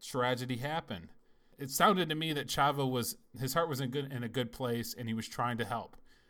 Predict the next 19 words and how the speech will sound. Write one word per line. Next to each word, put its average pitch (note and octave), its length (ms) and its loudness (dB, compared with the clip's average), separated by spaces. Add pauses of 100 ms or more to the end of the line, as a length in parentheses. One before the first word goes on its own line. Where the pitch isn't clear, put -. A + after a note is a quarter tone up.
(160)
But B2+ 120 0
I C#3 80 0
think C#3 280 -2 (360)
because D3+ 280 4
it E3 100 0
was A#2+ 180 0
just D#3+ 320 0
him D#3 260 -2
trying F3+ 300 -2
to F#3+ 60 0
help, G3+ 360 0 (540)
maybe D#3+ 320 -2
he D#3+ 180 -2
didn't D3 200 -2
quite B2+ 420 -4
get C#3+ 300 -2 (600)
to E3 460 -2
Chris - 300 -6
Benoit F3+ 540 -2